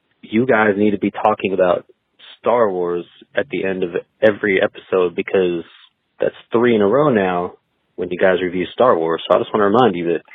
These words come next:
you know, you got a bunch of other movies you haven't talked about. There's Star Wars Rebels.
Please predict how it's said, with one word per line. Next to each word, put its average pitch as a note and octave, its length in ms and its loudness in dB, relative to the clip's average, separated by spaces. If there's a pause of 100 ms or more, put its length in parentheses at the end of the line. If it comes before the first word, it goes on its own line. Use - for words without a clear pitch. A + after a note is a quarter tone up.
(640)
you F#2 100 -2
know, F2 60 0
you E2+ 100 -2
got E2+ 100 4
a D#2+ 60 -4
bunch G2 160 0
of - 120 -2
other A2+ 140 2
movies A#2 240 2
you A2+ 80 -2
haven't G#2+ 220 -2
talked G2 220 -2
about. G#2+ 360 -2
There's F2+ 240 -2
Star G2 240 2
Wars F#2 240 2
Rebels. A2+ 540 0